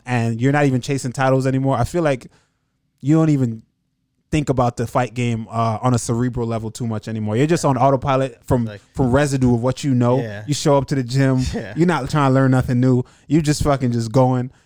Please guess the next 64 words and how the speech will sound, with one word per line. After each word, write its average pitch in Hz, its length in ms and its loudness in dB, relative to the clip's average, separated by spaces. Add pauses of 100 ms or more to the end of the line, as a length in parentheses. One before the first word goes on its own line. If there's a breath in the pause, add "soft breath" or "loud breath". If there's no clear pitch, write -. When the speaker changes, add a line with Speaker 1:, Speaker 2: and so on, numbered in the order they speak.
(140 soft breath)
Speaker 1:
You 135 80 -8
may 156 160 2
just, - 420 -8
you 165 140 -4
know, 131 220 2 (140)
crack 165 220 -6
a 147 60 0
beer 147 400 2
and 120 120 0
fucking, 135 480 0
you 151 120 4
with 151 180 4
it. 117 100 2
You 143 120 2
with 156 140 4
anything. 139 340 2
You 123 60 0
know - 40 2
what 147 40 0
I'm - 20 0
saying? 156 160 -2
Crack 160 240 -6
a - 20 -8
beer 139 240 2
and 131 80 -2
just 120 140 -10
go 131 100 -4
fucking 123 320 -2
fight. 123 300 -4 (460 loud breath)
I 143 60 0
feel 226 180 2
like 202 180 2
that's 170 200 2
what 180 140 -2
the 143 80 0
vibes 139 200 2
I 139 100 2
get 156 200 -4
from 196 160 2
Speaker 2:
For 165 80 -6
Clay 180 240 2
Speaker 1:
fucking 196 140 4
Speaker 2:
Guida? 185 220 -2
Speaker 1:
Clay 180 200 2
Guida, 165 300 2
Speaker 2:
Yeah, 160 60 2
he, 160 40 0
Speaker 1:
bro. 170 200 0
Speaker 2:
yeah, 135 260 -4
he 170 140 -6
Speaker 1:
You 180 80 -14
know - 100 0
what 190 40 4
I 190 40 4
mean? 185 160 2
I 180 100 0
love 190 260 2
this 185 160 0
dude. 185 320 0 (580 soft breath)
Um, 143 440 0 (440)
I 135 80 -4
feel 160 160 -2
like 151 120 -2
it, 151 120 -4